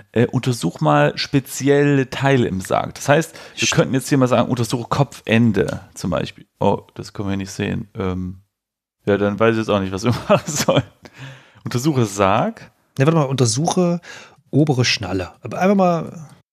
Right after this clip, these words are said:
Speaker 2: so nämlich. So.
Speaker 1: Was?
Speaker 2: Einfach mal, einfach mal wie ein Pro. Pass mal auf. Ich lese mal vor. Soll ich mal?
Speaker 1: Mhm.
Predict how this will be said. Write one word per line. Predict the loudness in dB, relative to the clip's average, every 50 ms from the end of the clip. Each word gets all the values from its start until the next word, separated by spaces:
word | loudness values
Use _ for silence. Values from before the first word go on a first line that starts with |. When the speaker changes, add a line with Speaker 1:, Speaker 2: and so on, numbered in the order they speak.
| _ _ _ _ _ _ _ _ _ _ _ _ _ _ _ _ -2
Speaker 2:
so | 0 2 2
nämlich. | 4 2 0 0 -4 -8 -10 -16 _ _ _ _ _ _ _ _ _ _
So. | -2 2 2 2 2 -2 _ 2
Speaker 1:
Was? | 2 2 2 2 -2 0
Speaker 2:
Einfach | 0 2 4 4
mal, | 2 4 2 0 -2
einfach | -4 -4 0 0 2
mal | 2 2 2
wie | 2 0
ein | 0
Pro. | 2 2 2 2 2 0 -2 -2 -2
Pass | -2 0 0
mal | -2 -2 -2
auf. | -4 -6 -8 -6
Ich | -2 2
lese | 2 2 2
mal | 2 -2
vor. | 0 0 0 0 0 2
Soll | 2 2 2
ich | 2 0
mal? | 0 0 0 0 -2 _ _ _ _ _
Speaker 1:
Mhm. | -2 2 2 4 4 2 2 0